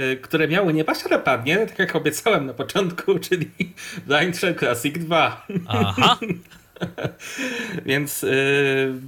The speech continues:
Speaker 1: coś, co mnie zmotywowało do troszkę większej aktywności środowiskowej. Teraz będę pisał, y, artykuł do Sześciopunktu na temat Blind Shella.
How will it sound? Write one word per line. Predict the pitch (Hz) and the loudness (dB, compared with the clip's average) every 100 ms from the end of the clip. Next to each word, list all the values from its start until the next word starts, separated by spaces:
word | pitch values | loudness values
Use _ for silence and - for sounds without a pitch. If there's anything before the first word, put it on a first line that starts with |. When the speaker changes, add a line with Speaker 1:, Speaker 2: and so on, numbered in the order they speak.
| 139 | -10
Speaker 1:
coś, | - 160 165 - | -2 0 0 -4
co | 165 156 | -2 0
mnie | 151 | 0
zmotywowało | 143 151 151 147 143 156 147 | -2 -4 -4 -4 2 2 0
do | 147 | -4
troszkę | 156 - 143 | -6 -4 -2
większej | 151 - 135 | -2 -2 -4
aktywności | - 139 143 - | -4 -6 -6 -6
środowiskowej. | - 135 131 127 - 139 151 | -6 -4 -4 -6 -8 -6 -4
Teraz | 151 139 | -4 -4
będę | 135 135 | -4 -4
pisał, | 139 - 131 127 - 123 | -6 -6 -6 -6 -6 -6
y, | - | -8
artykuł | 117 135 135 131 | -8 -8 -6 -4
do | 123 123 120 | -4 -4 -6
Sześciopunktu | 123 113 113 120 113 123 | -8 -12 -10 -10 -8 -10
na | |
temat | 120 123 120 | -8 -8 -6
Blind | 120 117 | -6 -6
Shella. | - 131 185 | -6 -6 -6